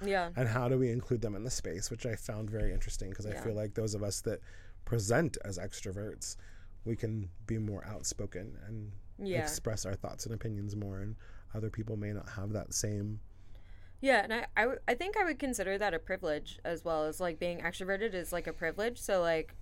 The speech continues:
Speaker 1: the same way that you would use, like, white privilege or male privilege or cisgendered privilege, however, X Y Z privilege, um,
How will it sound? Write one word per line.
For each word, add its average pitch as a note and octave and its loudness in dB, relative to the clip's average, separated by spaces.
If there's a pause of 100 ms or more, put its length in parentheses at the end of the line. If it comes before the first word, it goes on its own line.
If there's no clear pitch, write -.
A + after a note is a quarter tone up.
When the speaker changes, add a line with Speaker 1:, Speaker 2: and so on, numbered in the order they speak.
(100)
Speaker 1:
the G#3 2
same B3+ 4
way B3 6
that G3+ 2
you F#3+ 0
would F3+ 2
use, F3+ -2 (560)
like, E3+ 2 (440)
white G3 4
privilege D#3+ 2
or E3 4 (140)
male F#3+ 2
privilege D#3 2
or D#3+ 2 (260)
cisgendered G3+ 0
privilege, D#3+ 0
however, E3+ 6
X - 2
Y E3 4
Z D#3+ -2
privilege, D#3 -2 (500)
um, F3 4